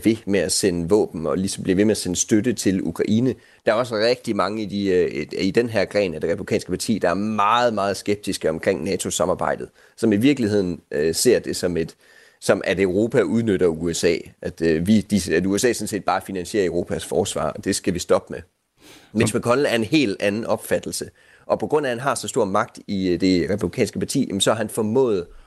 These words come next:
Speaker 1: at holde den del af partiet fuldstændig stangen. Altså, at virkelig at s-, at sørge for, at de ikke f-, ko-, får en mulighed for at, at le-, leve det der ud. Så derfor så, så er han, så er han meget, meget kritisk i, lige præcis i de her år, lige præcis på grund af den geopolitiske situation,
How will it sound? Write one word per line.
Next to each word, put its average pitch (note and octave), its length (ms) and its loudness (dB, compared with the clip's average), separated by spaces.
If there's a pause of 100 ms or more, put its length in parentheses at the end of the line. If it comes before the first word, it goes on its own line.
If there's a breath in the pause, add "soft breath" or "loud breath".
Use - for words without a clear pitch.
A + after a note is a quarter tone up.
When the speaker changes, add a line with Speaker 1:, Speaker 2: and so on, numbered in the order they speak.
(140 soft breath)
Speaker 1:
at G#2 60 0
holde G2+ 300 0 (140)
den D3 120 2 (200)
del A#2 260 2
af F2+ 80 0
partiet C3+ 440 2 (160)
fuldstændig A#2+ 680 0
stangen. F#2+ 540 -4 (300 soft breath)
Altså, F#2 240 0
at F#2 200 2
virkelig A2 400 2
at - 100 0
s-, - 260 -4
at G2 80 4
sørge A2 280 4
for, A2 160 2
at F#2 160 2
de B2 160 -4
ikke E3+ 180 2
f-, - 380 -8
ko-, F#2+ 140 -2
får A2+ 340 0
en F#2 80 -6
mulighed A2 560 -2
for F#2 360 0
at, E2 320 0
at E2 120 0
le-, - 400 -10
leve F#2 400 2
det G#2+ 140 -2
der G2 200 2
ud. G#2+ 220 -2 (600 soft breath)
Så - 140 2
derfor C3+ 320 4
så, A#2+ 360 4
så B2+ 140 -2
er A#2 60 4
han, A#2 180 -2
så - 120 0
er A#2+ 40 2
han A#2 140 -2
meget, A2 140 2
meget A2 160 -4
kritisk D#3 460 -4
i, G#2 160 -4
lige D#3+ 260 6
præcis C#3 320 0
i - 20 -10
de A#2+ 80 0
her C3 100 4
år, G2+ 220 4
lige D3 200 2
præcis C3+ 340 0
på - 40 -20
grund A#2+ 140 4
af F#2 60 4
den F#2+ 120 0
geopolitiske A2 640 0
situation, F#2 540 -2